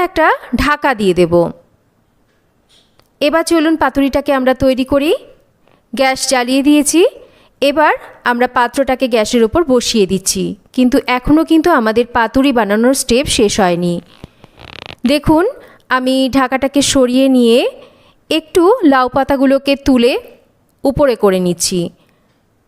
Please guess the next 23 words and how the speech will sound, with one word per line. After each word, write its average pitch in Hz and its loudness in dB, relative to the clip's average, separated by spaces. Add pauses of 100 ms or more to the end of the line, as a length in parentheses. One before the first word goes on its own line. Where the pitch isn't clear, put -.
(520)
একটা 294 -4
পাত্রে 320 0 (420)
আমি 269 0
কিছুটা 339 -2
জল 269 0
নিয়ে 240 2
নিয়েছি, 185 0 (440)
খুব 330 -2
বেশি 320 0
না, 311 2 (420)
একটা 269 -2 (220)
ছোট 311 0 (160)
কাপের 277 0
মোটামুটি 285 0
হাফ 277 -2
কাপ 311 0
থেকে 330 -2
একটু 302 0 (120)
বেশি 247 0
পরিমাণ 269 0
জল 220 0 (100)
নিয়েছি। 262 0 (540)
জলটাকে 254 0